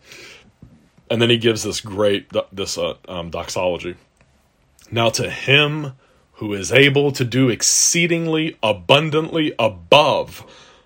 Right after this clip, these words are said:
all that we ask or think, according to the power that works in us, to him be glory in the church by Christ Jesus,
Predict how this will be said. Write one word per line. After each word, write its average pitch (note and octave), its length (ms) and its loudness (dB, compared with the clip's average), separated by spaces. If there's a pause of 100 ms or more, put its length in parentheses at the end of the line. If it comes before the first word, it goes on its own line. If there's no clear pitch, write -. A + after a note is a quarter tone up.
(180)
all E3 300 10
that F3+ 100 0
we E3+ 140 6
ask D#3 240 4
or D3 80 0
think, - 400 -8 (400)
according D3+ 380 4
to D3 60 4
the C#3+ 80 6
power D3+ 400 4
that D3+ 120 2
works C3+ 280 -2
in A2+ 100 -4
us, - 360 -14 (540)
to F#2 100 -6
him C3+ 380 2
be C#3 100 2
glory C3 300 4
in C#3+ 60 2
the C#3 80 0
church B2+ 380 -2
by A2+ 160 2
Christ A2+ 340 -2
Jesus, G#2 540 -8